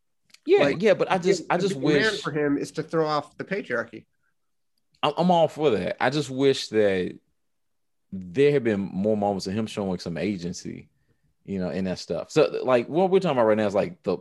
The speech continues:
Speaker 1: the plot issues. That, I mean, I, like I said, I was plenty entertained, but it was just like,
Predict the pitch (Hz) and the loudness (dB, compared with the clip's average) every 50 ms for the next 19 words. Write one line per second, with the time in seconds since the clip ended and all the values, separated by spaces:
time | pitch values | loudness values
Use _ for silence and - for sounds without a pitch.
0 | - - - - - - - - 101 98 90 90 82 - _ _ _ _ _ _ | -6 -10 -8 -8 -8 -8 -6 -2 0 0 0 0 -2 -6 _ _ _ _ _ _
1 | _ _ _ _ _ - - 92 90 - - - 90 85 82 82 82 82 82 87 | _ _ _ _ _ -10 -6 -6 -6 -6 -8 -10 -10 -8 -8 -10 -12 -12 -12 -12
2 | - - - 110 113 110 101 - - 113 165 160 104 110 107 98 95 113 131 147 | -8 -4 -2 -2 -2 -2 -4 -4 -2 0 0 0 0 0 0 0 0 0 0 -2
3 | - - - 123 135 135 123 107 98 87 90 87 113 113 113 107 92 85 85 85 | -2 -4 -4 -4 -2 -2 -2 -2 -2 -4 -4 -4 -4 -4 -4 -4 -4 -4 -6 -8
4 | - _ _ - - _ - - - _ - 123 135 135 139 131 120 - 123 113 | -12 _ _ -20 -20 _ -20 -20 -8 _ 2 2 2 2 0 -2 -4 0 2 2
5 | 107 101 98 - - | 4 2 0 -2 -8